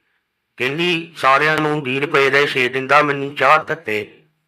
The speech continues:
ਫਿਰ ਮਹਿਲਾ ਦੇ ਹੰ-, ਇਹਦੀ ਔਰਤ ਦੇ ਹੰਗਾਮੇ ਤੋਂ ਬਾਅਦ ਲੱਗ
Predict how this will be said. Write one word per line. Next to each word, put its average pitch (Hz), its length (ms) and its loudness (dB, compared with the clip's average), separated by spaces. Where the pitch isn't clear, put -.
ਫਿਰ 127 260 2
ਮਹਿਲਾ 131 460 4
ਦੇ 151 160 4
ਹੰ-, 139 440 -4
ਇਹਦੀ 139 260 -2
ਔਰਤ 139 300 0
ਦੇ 151 180 2
ਹੰਗਾਮੇ 135 440 0
ਤੋਂ 139 120 0
ਬਾਅਦ 139 280 2
ਲੱਗ 123 160 2